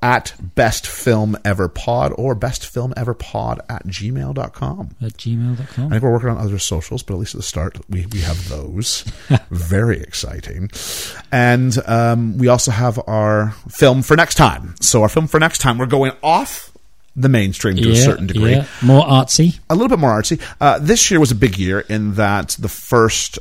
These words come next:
Speaker 1: uh, foreign language film ever won Best Picture at the Oscars. In Parasite, it was a South Korean film.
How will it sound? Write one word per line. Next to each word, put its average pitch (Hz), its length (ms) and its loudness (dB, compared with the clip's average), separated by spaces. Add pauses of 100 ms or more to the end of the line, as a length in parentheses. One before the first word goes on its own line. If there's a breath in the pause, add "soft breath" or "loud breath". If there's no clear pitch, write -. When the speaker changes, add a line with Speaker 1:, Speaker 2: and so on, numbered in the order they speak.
Speaker 1:
uh, 95 220 -2
foreign 120 320 2
language 131 300 2
film 85 200 -4
ever 64 320 -8 (320)
won 92 520 0
Best 95 240 -2
Picture - 280 -2
at 67 60 -8
the 87 80 -6
Oscars. - 600 -2 (480)
In 90 140 -4
Parasite, - 440 0
it - 100 -12
was - 100 -8
a - 20 -2
South - 300 -6
Korean 123 240 -4
film. - 360 -10